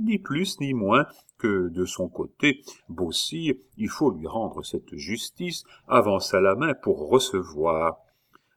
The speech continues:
Cagliostro écarta doucement cette main. « Euh, pardon, monsieur de Beausire, dit-il, nous faisions, je crois,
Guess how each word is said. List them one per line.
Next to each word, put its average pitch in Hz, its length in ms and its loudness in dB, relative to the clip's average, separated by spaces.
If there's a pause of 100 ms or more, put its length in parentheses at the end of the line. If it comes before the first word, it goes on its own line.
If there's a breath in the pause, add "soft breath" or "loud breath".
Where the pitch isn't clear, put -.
(100)
Cagliostro 104 800 0
écarta 101 680 -4
doucement 92 680 -6
cette - 360 -8
main. « 85 320 -6 (440 soft breath)
Euh, 85 460 -8
pardon, 104 500 6
monsieur 92 380 -6
de 92 100 2
Beausire, 98 480 4
dit-il, 101 460 2 (300 loud breath)
nous 101 200 0
faisions, 92 640 2
je 80 100 -6
crois, 147 500 6